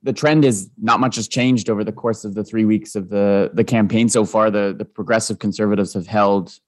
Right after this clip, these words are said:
you know, uh, a pretty consistent lead in our polling. They're leading particularly outside of the, uh, Metro Toronto, and, and even in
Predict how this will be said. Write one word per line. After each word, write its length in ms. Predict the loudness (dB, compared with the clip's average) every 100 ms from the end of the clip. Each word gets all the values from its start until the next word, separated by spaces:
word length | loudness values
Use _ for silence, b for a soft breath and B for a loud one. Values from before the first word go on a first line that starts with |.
| _
you 80 | -6
know, 280 | -4 -4 -6
uh, 280 | -10 -8 -8
a 80 | -6
pretty 360 | 2 6 6 6
consistent 640 | 2 -2 -2 0 0 2
lead 180 | 4 4
in 120 | 4
our 120 | 2
polling. 520 | 0 2 2 4 2
They're 160 | 2 0
leading 480 | 0 0 0 -2 -6 _ -8
particularly 240 | -2 2
outside 480 | 2 0 0 2 2
of 160 | 0 -2
the, 340 | -2 -2 -6 _ _ _ _ _ -8
uh, 120 | -4
Metro 320 | 0 0 0
Toronto, 540 | -2 -2 -2 0 2 2
and, 240 | 0 -2
and 160 | -2 -2
even 160 | 0
in 260 | 0 -2 -4